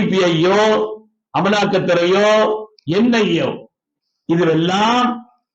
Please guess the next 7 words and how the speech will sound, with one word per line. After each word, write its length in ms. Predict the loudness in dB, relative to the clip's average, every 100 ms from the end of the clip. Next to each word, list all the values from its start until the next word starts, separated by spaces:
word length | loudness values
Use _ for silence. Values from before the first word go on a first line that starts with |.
| -4
தனது 280 | -2 0 0
ஆட்களுக்கு 1400 | 0 -2 -8 _ _ _ _ _ _ _ -2 -2 0 0 0 0
இவைகளை 420 | 0 0 0 0 0
எல்லாம் 400 | 0 0 0 0
பயன்படுத்தக்கூடிய 840 | -2 -2 0 0 -2 -2 -4 -2 -2
நிலையா 360 | 0 0 0 0 -2 -2
இந்த 160 | -2